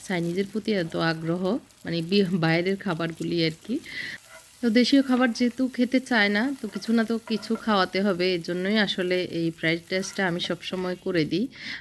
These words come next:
আর আপনাদের সাথেও বেশি বেশি শেয়ার করি। তো আসলে এটা আমার কাছে সহজও মনে হয়, আবার সময়ও কম লাগে, আর ঝটপট হয়েও যায়।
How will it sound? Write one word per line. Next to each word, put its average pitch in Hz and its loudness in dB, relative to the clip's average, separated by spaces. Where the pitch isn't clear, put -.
আর 156 2
আপনাদের 165 0
সাথেও 208 2
বেশি 190 -2
বেশি 208 2
শেয়ার 175 2
করি। 180 -2
তো 180 0
আসলে 196 4
এটা 190 4
আমার 190 -2
কাছে 202 -2
সহজও 220 2
মনে 214 2
হয়, 233 4
আবার 180 0
সময়ও 202 0
কম 208 0
লাগে, 185 0
আর 196 2
ঝটপট 170 -4
হয়েও 214 4
যায়। 196 2